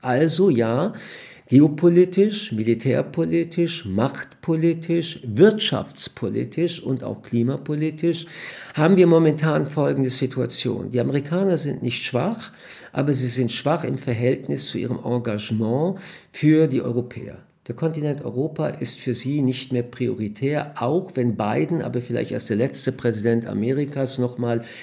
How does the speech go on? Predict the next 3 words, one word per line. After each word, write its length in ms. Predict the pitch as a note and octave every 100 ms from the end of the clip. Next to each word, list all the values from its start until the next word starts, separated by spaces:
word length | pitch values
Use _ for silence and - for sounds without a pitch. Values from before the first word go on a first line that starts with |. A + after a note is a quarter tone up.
| - - -
einen 320 | B2+ B2 B2
solchen, 920 | A#2 C3 C#3 D#3+ D#3+ D#3 C3+ B2+ A#2+ -
ähm, 580 | A#2 A2+ G#2+ G#2+ G2+ -